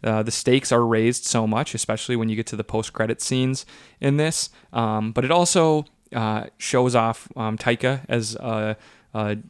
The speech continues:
one of the great directors of our time. It also shows off Chris Hemsworth and the character Thor as one of the real action heroes and one of the mainstays and staples of the M C U.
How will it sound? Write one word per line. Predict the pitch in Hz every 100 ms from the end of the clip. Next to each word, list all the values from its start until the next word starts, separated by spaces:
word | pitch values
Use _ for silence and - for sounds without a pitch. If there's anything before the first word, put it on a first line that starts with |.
| -
one | 127 120
of | 110
the | 113 110 107 _ _ 143
great | 127 127 123
directors | 120 113 110 120 110 104 - -
of | 113 104
our | 101
time. | 123 123 135 - _ - -
It | 117
also | 117 -
shows | 127 120 113
off | 113 107
Chris | - - -
Hemsworth | 123 120 120 120 - -
and | 110 107 107
the | 104
character | 123 113 -
Thor | 98 113 110 107 - - _ -
as | 110 107
one | 113
of | 110
the | 107
real | 113 120 110 117
action | 110 - 117
heroes | 113 107 104 104 - - - _
and | 110 107 107
one | 107 117
of | 110
the |
mainstays | 110 113 113 113 - 110 110 104
and | 101
staples | - 113 107 107 104
of | 113 107 104
the | 107 -
M | 107 107
C | -
U. | 101 107 98